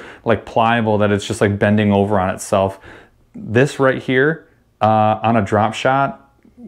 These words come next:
come on, are you joking me? I mean, it's just tantalizing. I love the way this looks, and I, what, what I like most about it is the fact that it fished like crazy. I mean, it just caught fish. Like, I burned through this bag, um, pretty quickly,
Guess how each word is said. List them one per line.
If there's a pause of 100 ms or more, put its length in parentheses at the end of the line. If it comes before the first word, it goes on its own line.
(880)
come
on,
are
you
joking
me? (160)
I
mean,
it's
just (380)
tantalizing. (560)
I
love
the
way
this
looks,
and
I,
what,
what
I
like
most
about
it
is
the
fact
that
it
fished
like
crazy.
I
mean,
it
just
caught
fish.
Like,
I
burned
through
this
bag, (340)
um,
pretty
quickly,